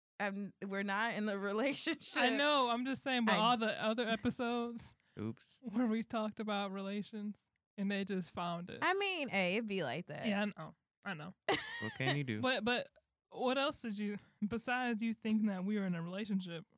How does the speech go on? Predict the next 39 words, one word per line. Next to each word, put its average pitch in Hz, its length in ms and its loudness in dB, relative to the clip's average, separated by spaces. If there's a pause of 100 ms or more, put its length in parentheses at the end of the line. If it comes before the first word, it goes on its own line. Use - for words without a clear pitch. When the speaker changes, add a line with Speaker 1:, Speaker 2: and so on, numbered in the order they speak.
(480)
Speaker 2:
you 214 120 -4
thought, 220 360 2
you 247 140 -2
know, 220 340 0
we 233 220 0
already 254 420 0 (320)
discussed 214 380 -2
that 196 120 -4
you 220 60 -4
thought 196 300 -2
that, 196 340 -4
um, 185 380 0
I 196 100 0
dressed 196 220 -2
like 208 100 -4
a 214 60 0
hussy. 196 440 -2 (1000)
Um, 196 500 -2
Speaker 1:
Also, 180 760 -2 (100)
Jaira 170 440 -2
thought 160 320 -6 (140)
I 165 100 -4
had 156 320 -10
big 170 240 -10
dick 165 260 -8
energy. 185 640 -8 (460)
And 170 220 0
I 180 80 -2
just 185 240 -4
wanna, 156 360 -4 (200)
like, 165 500 -2 (140)
Speaker 2:
When 302 180 2
did 349 100 2
he 311 120 0
say 285 220 0
this? 320 120 0
Speaker 1:
internalize 240 680 2
<laughs> - 20 2
that. 285 340 4